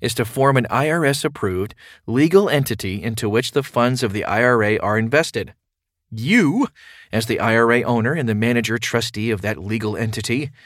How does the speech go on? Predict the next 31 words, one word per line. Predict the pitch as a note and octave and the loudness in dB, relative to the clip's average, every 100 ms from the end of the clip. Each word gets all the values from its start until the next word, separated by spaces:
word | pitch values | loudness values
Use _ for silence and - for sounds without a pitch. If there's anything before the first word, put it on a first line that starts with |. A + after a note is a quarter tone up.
| - _ _ _ | -20 _ _ _
will | A#2 A#2+ | 0 2
assume | A2+ D3 D#3 D#3+ | 2 2 2 2
direct | A#2+ A2+ D3 - | 2 2 0 0
control | D3 C#3 B2+ B2 A#2+ | -2 0 2 2 2
over | A2+ B2+ C3 | 2 2 2
those | B2 C3 | 2 0
funds | - G#2 F2 F2 - _ _ _ - | -2 -4 -4 -8 -10 _ _ _ -6
and | A2 | -4
how | G2+ G#2+ A2+ | 0 0 2
they | G#2+ | 0
are | G#2+ G#2+ | 0 0
used. | A#2 G#2+ D2 - - _ _ _ _ _ _ _ | 0 0 -2 -12 -16 _ _ _ _ _ _ _
Business | E3 B3+ F3 A2+ | -2 0 0 -2
trusts | - G2+ - - - | 0 -2 -2 -8 -6
and | B2 A#2+ | -2 0
limited | A#2 F#3 G3 E3+ | 2 4 6 4
liability | C#3 C#3+ C#3 B2+ B2+ C3+ | 4 2 4 4 2 0
companies, | B2+ G#2 F#2 A2 - - _ | 0 -2 -2 -6 -6 -10 _
L | A#2 A2+ | -2 -2
L | F#2+ G#2+ | -2 -4
Cs, | - E2+ G3 - - - - - | -4 -6 -8 -10 -16 -20 -20 -2
are | C3 | 0
two | B2+ A#3 | 2 0
types | A#3+ D#3+ D#3+ - | 0 0 0 2
of | C3+ | 2
entities | B2 C3 B2 C3 B2+ - | 2 0 -2 -2 -2 -2
typically | F#3 F#3 G3+ F#3+ | -2 -2 0 0
used | A2 B2+ B2+ | 2 2 0
for | - A#2 | 0 2
this | G2+ - | 0 0
purpose. | A2+ F#2 - - | -2 -4 -8 -12